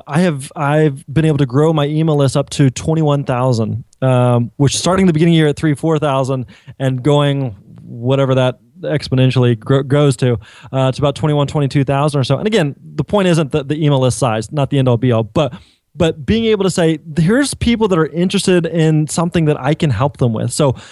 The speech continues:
how can I best help these people that are interested in that subject or topic?" And as you begin to help more people on that subject or topic, word gets out. Like, word becomes like,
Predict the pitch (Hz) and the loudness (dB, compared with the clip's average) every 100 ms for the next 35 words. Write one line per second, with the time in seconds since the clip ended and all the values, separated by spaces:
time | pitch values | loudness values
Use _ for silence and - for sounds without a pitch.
0 | - - 180 226 220 165 190 143 165 175 | -12 -2 0 0 -2 0 0 0 -2 -2
1 | 175 - 160 180 160 135 160 147 135 135 | -2 -2 -2 0 0 2 2 2 2 0
2 | 160 170 175 147 143 156 156 147 131 - | 2 2 4 4 2 4 4 2 -2 -2
3 | 151 135 135 131 - - - - 147 139 | 0 2 2 0 -4 -20 -12 -2 0 0
4 | - 170 185 196 190 175 190 160 196 185 | -2 -6 -4 -4 -4 0 0 2 0 0
5 | 151 226 302 254 156 - 277 262 185 160 | 0 0 2 0 0 -2 -2 0 0 0
6 | 185 175 - 156 175 196 151 151 151 147 | 0 0 -2 -2 0 0 0 -2 0 0
7 | 131 143 160 151 - - _ 151 156 302 | 0 0 0 -2 -6 -20 _ 0 2 4
8 | 349 214 277 - 190 277 135 147 143 170 | 0 -2 -4 0 -2 0 0 -2 0 0
9 | 285 233 240 240 247 190 160 | 0 -4 -4 0 0 0 -2